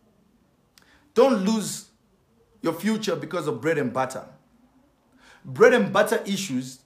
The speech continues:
make you lose everything that you want. You will have a business deal with someone,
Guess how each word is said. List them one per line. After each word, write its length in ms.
make 340
you 80
lose 560
everything 600
that 200
you 80
want. 420
You 160
will 160
have 160
a 80
business 480
deal 520
with 160
someone, 540